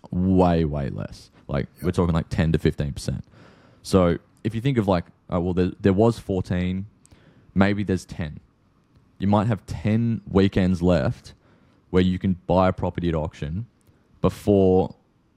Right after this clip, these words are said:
the year's done. And then, like, over Christmas time, nothing really happens. And it's traditional for the real estate industry to be asleep until after Australia Day. So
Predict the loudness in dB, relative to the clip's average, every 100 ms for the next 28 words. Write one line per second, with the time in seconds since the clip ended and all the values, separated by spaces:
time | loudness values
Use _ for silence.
0 | _ -2 2 4 4 4 2 2 0 -2
1 | 0 2 4 2 -2 -4 -6 -2 -2 -2
2 | -4 -4 -4 -4 -2 -2 0 -2 -2 -2
3 | 0 2 2 2 2 0 -2 -6 _ _
4 | _ _ -2 0 2 0 -4 -4 -6 -6
5 | -4 2 2 2 -2 0 -2 0 0 0
6 | 0 -2 -2 _ -6 -6 -4 -4 -4 0
7 | 2 0 0 0 2 -2 -4 -2 -2 -2
8 | -6 -6 -4 -2 -2 -2 -4 0 0